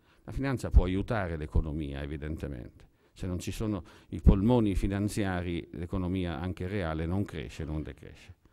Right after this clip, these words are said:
Quindi di per sé non c'è nulla di male neanche nella finanza.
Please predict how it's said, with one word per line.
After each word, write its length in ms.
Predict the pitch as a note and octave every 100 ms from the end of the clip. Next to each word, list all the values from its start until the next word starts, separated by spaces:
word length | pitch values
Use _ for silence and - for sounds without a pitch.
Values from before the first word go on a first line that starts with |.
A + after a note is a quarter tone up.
| _ _ _
Quindi 220 | - G2
di 100 | G2
per 160 | A2+ -
sé 240 | - F#2
non 160 | D2 G#2
c'è 160 | G#2+ G#2
nulla 360 | A2+ D3 A#2
di 120 | G2+
male 320 | G2 F#2 E2 E2
neanche 580 | F2 G#2+ D3+ G2+ -
nella 220 | E2 D#2 C#2+
finanza. 580 | - C#2+ G#1+ - -